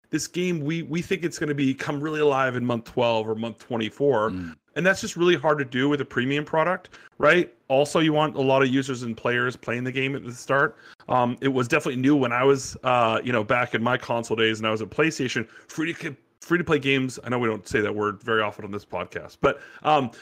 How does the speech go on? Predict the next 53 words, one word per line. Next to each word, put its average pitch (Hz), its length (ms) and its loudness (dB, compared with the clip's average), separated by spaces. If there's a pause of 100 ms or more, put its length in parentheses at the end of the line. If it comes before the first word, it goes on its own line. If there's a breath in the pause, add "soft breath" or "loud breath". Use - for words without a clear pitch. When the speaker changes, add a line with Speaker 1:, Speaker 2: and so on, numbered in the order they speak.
Speaker 1:
free 196 200 2
to 185 40 2
play 185 120 4
games 170 200 0
were 151 60 6
brand 139 460 4
new, 151 380 4 (100)
and 135 460 0
the 131 100 8
idea 131 460 2
of 135 80 0
having 131 320 -2
them 127 180 -2
on 120 160 -4
console, 117 500 -2 (200 soft breath)
even 233 320 2
Killer 185 280 4
Instinct, 170 280 -2
you 127 80 4
guys 117 100 2
remember 117 240 -2
we 117 160 0
were, 110 160 -2 (140)
we 117 100 -4
were 113 100 -2
running 113 260 0
that 113 200 2
on, 107 220 -2
on 107 260 -4
Xbox 107 400 -6
when 110 100 -4
it 101 40 -4
was 90 120 -8
free 110 200 -2
to 101 60 -4
play, 87 280 -8 (320 soft breath)
right? 107 300 -2
There 131 80 -2
were 110 40 -6
still 123 180 0
a - 20 2
lot 107 140 0
of 107 60 -10
packages 107 460 -4
you 98 60 -16
could 95 120 -12
buy 120 180 0
for - 180 -12
it - 60 -16
and - 80 -20
stuff 92 200 -10
like 92 120 -12
that. 90 180 -8